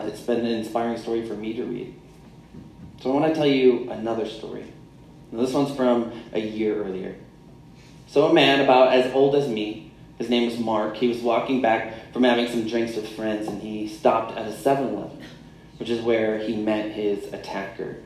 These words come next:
at the, on the sidewalk. He was punched in the face, and he fell unconscious into the road, was crumpled up near the curb.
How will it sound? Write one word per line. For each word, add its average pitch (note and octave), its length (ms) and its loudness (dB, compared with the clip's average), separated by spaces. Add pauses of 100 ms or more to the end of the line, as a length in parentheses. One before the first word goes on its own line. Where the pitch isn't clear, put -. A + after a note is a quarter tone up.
(120)
at G2+ 140 -14
the, - 60 -6
on G#2 100 -6
the G2 80 -12
sidewalk. F#2 480 -14 (1000)
He C3+ 80 0
was C3 140 2
punched C#3+ 360 2
in C#3 80 4
the C3+ 100 2
face, - 460 2 (240)
and A#2+ 100 0
he A#2 120 2
fell B2 240 6
unconscious B2 580 0
into A#2+ 160 -4
the A#2 80 -2
road, A2+ 580 0
was - 200 -8
crumpled A#2+ 680 -2 (220)
up A2+ 300 -4
near A2+ 160 -6
the A2 100 -8
curb. G#2+ 560 -6